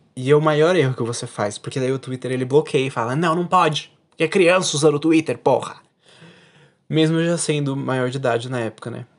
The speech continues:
Não, não era maior de idade, mas enfim, eu estava acima da idade mínima. E daí demorou, tipo, meses e meses e meses pra droga do Twitter revisar isso e liberar minha conta. Tipo,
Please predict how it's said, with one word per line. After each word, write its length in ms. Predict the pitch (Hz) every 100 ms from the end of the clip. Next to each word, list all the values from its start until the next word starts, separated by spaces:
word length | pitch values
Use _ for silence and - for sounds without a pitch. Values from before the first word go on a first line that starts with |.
| -
Não, 160 | 139 120
não 140 | 196
era 100 | 151
maior 240 | 117 113 110
de 60 |
idade, 280 | 113 101 107
mas 140 | 113 123
enfim, 200 | 147 127
eu 60 |
estava 300 | 123 - 131
acima 640 | 151 - 131 123 127 139 143 _ _ _
da 220 | 135 123
idade 960 | 123 120 110 113 117 120 113 113 117 - - -
mínima. 640 | 127 127 113 107 104 113 _ _ _ _ _ _ - - _ _ _ - - _ _ _ _ _ _
E 80 | -
daí 120 | 135
demorou, 260 | 139 139 143
tipo, 220 | 143 -
meses 680 | 151 147 139 135 127 123 123
e 60 |
meses 520 | 135 127 123 120 113 117
e 20 |
meses 560 | 120 117 120 110 107
pra 200 | - 117 113
droga 440 | 113 123 131 123
do 140 | 120
Twitter 680 | 123 135 127 123 120 135 127 - _ _ -
revisar 500 | 127 127 127 135 139
isso 420 | 131 139 135 -
e 40 |
liberar 360 | 139 131 131 131
minha 140 | 139
conta. 580 | 139 123 107 107 120 -
Tipo, 380 | - - 113 -